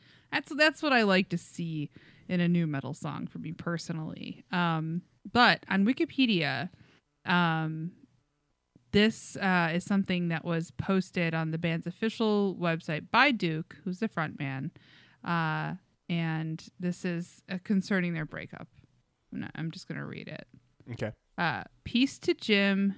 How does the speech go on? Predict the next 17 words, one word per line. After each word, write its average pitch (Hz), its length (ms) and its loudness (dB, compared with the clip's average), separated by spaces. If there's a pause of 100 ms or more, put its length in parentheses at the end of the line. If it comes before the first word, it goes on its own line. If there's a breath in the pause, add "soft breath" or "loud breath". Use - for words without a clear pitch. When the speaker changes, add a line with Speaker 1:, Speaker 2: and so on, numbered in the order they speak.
(120)
Speaker 1:
Jerry, 170 540 2
and 175 180 0
Billy, 156 520 -6
and 190 180 4
much 185 240 2
respect 185 460 2
goes 180 200 0
out 165 180 0
to 180 60 -4
them 165 400 -2 (140)
and 170 160 2
whatever 160 340 -2
they 151 180 -6
do. - 420 -10 (500 soft breath)
As 208 220 2
for 240 120 4
me, 214 460 4